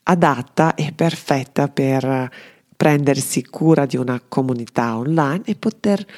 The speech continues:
rispondere in molto, modo molto veloce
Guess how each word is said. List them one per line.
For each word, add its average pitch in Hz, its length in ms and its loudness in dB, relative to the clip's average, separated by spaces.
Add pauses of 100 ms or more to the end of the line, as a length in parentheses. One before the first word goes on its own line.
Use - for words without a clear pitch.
(400)
rispondere 160 1040 0
in 147 460 -6 (200)
molto, 143 520 -2
modo 151 280 0
molto 139 300 -2
veloce 143 720 0